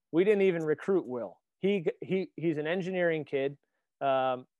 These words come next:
parents are engineers. So he was coming to Penn State anyway, because our engineering program is, is top notch.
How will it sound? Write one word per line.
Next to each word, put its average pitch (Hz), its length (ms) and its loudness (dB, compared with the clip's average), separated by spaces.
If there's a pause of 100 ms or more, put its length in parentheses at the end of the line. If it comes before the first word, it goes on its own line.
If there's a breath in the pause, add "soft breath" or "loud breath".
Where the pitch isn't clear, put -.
parents 160 320 0
are 170 80 0
engineers. 151 640 -2
So 147 80 -2
he 185 160 0
was 214 140 -2
coming 180 240 0
to 160 60 4
Penn 160 200 -2
State 147 260 2
anyway, 120 360 -4
because 127 240 -8
our 135 140 0
engineering 135 540 -6
program 131 540 -2
is, 120 180 -10
is 131 200 -8
top 131 260 -6
notch. 127 300 -10